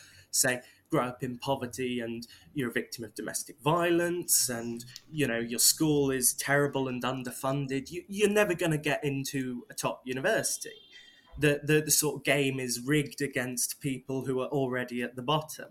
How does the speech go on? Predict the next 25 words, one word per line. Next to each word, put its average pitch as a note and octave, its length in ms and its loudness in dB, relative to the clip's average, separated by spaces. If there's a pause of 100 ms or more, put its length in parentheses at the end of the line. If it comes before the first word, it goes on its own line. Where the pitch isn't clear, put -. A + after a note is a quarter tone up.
(140)
The, C#3 140 -2 (100)
the C#3 80 2
dice B2+ 380 0
are A2+ 40 -4
loaded. C3+ 500 0 (800)
And E3+ 200 0 (580)
I D#3 60 0
think - 380 -2 (1300)
the D#3+ 160 -4
problem G#3+ 540 0
is, - 560 -4 (1500)
fundamentally, D3+ 1120 0 (840)
as C#3+ 160 4
I, B2 300 -2
as C#3 160 2
I B2+ 40 -2
said B2 280 -2
at A#2+ 100 -6
the B2+ 60 -10
beginning, C3+ 500 0
that, - 300 -8
that - 220 -6 (520)
wealth C3+ 580 -2 (500)
creates B2+ 580 -4
poverty. C3 640 -6